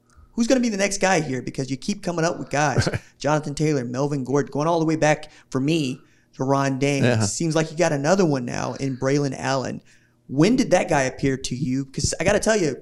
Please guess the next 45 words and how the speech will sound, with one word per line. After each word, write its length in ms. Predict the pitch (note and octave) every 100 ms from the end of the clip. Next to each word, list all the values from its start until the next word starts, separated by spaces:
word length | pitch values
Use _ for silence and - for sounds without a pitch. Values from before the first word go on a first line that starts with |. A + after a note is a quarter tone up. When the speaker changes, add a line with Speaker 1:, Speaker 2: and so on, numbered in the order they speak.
| -
Speaker 1:
Graham 260 | C#3 F#3 G#3+
telling 220 | F#3+ F3+
me 120 | E3+
that 140 | D#3+ D3+
he 100 | G#3
first 260 | G3 F3
saw 100 | E3+
him 80 | D#3+
as 120 | C#3
a 40 | B2+
safety, 560 | A#3+ D4+ - G#2+ D#3+ - _ _ -
and 120 | D3
that, 320 | D3+ D3 D3 C#3
that 140 | D3+
ain't 160 | D#3 D3
no 80 |
safety. 400 | D3+ D3+ C#3 B2+
He's 260 | B2+ D3 C#3+
running 300 | C3+ D3 B2+
back. 180 | C#3 -
Speaker 2:
Right. 340 | D#3 C#3 C#3+ - -
Speaker 1:
But 180 | E3 E3
perhaps 500 | E3 F3+ G#3+ - -
you 120 | C3 F3+
saw 160 | F3+
something 260 | F3+ F#3 -
different. 300 | A#2 - - - - - - - - -
Speaker 2:
No, 240 | F#3+ F3+
I 80 | D#3
mean, 560 | D3+ D3 C#3 C#3+ C#3+ C#3
when 160 | C3
we 140 | D#3 D#3+
were 100 | C3
first 340 | D3 C3+ -
recruiting 420 | C3+ C3 C3+ B2
Braylon, 460 | A2 A#2+ B2 A#2 A2
y-, 200 | A2 C#3+
you 380 | C#3 D3 C#3 C#3+
knew 140 | D3
he 120 | C3
was 140 | A#2 G#2+
a 40 |
heck 180 | A2 G#2+
of 60 |
a 100 | A2+